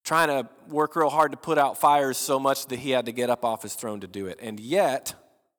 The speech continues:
God himself came in the person of Jesus Christ. So we understand this to be God the Son, Jesus Christ, who took on human flesh. He descended to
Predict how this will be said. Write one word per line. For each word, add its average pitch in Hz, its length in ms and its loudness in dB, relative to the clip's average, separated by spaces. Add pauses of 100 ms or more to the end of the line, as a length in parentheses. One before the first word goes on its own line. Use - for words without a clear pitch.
(960)
God 135 240 4
himself 143 880 0 (320)
came 131 580 -4
in 131 100 -10
the 117 100 -6
person 165 360 -4
of 127 80 -6
Jesus 120 340 -6
Christ. - 600 -2 (880)
So 127 180 0
we 127 140 0
understand 127 440 -2
this 131 120 -6
to - 100 -12
be 104 260 -6 (220)
God 127 320 2
the 123 60 -12
Son, 87 500 -6 (260)
Jesus 120 360 -8
Christ, 101 340 -4
who 104 220 -6 (200)
took 165 240 -2
on 139 220 2
human 139 300 -8
flesh. 113 320 0
He 113 180 -8 (180)
descended 131 640 -2 (300)
to 120 420 -2